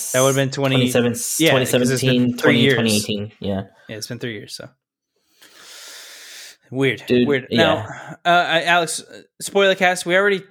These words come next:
Speaker 1: kinda talked about the Evelyn thing. We, we seem to be on the same boat. We don't really understand what's going on.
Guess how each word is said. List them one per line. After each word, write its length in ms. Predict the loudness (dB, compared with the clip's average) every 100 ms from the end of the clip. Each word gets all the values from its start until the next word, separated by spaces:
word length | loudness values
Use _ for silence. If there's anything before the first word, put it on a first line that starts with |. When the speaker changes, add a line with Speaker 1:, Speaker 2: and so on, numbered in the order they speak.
| _
Speaker 1:
kinda 240 | -4 -2 0
talked 280 | -2 -2
about 240 | -2 -2 2
the 40 |
Evelyn 240 | 0 0 -4
thing. 340 | -2 -2 -4
We, 480 | -4 -4 -8 -14 -8
we 120 | -4 -2
seem 160 | -2
to 80 | 0
be 100 | 2
on 80 | 2
the 60 | 2
same 160 | 0
boat. 220 | 2 0
We 100 | -2
don't 280 | 0 0 0
really 260 | 0 -2 0
understand 360 | -2 -2 -2
what's 120 | -2 0
going 180 | 0
on. 300 | 0 -2 -4